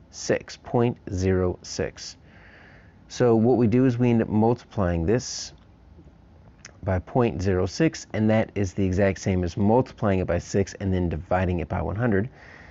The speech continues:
because six divided by one hundred is, is this right here, this point zero six. So it just kinda saves you a step.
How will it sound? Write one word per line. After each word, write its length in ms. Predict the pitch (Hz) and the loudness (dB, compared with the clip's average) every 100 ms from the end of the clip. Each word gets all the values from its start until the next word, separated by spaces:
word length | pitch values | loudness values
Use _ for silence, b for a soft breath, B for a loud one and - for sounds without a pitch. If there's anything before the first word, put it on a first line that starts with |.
| B - | B -6
because 720 | 101 - 85 95 143 - - - | -6 -4 -2 0 -2 -6 -14 -18
six 340 | - - 123 - | -12 -4 -2 -2
divided 280 | 95 90 87 | 0 2 2
by 100 | 85 | 0
one 220 | 87 87 | 0 -2
hundred 180 | 90 - | -4 -4
is, 280 | 90 85 - - - - - | -4 -4 -6 -16 -20 -16 -6
is 200 | 90 82 | -4 -4
this 220 | 82 - | -4 -4
right 120 | 90 | -4
here, 180 | 135 135 | -2 -4
this 180 | - - | -8 -14
point 380 | - 117 - - 87 | -8 -6 -6 -8 -14
zero 280 | 104 117 | -10 -8
six. 400 | - - - - | -6 -4 -4 -6
So 100 | - | -8
it 60 | 123 | -4
just 200 | 139 - | -4 -4
kinda 240 | - 123 | 0 0
saves 300 | 98 - 87 | 0 -2 -2
you 60 | 85 | -4
a 40 | |
step. 360 | 76 - 67 - | -8 -6 -8 -8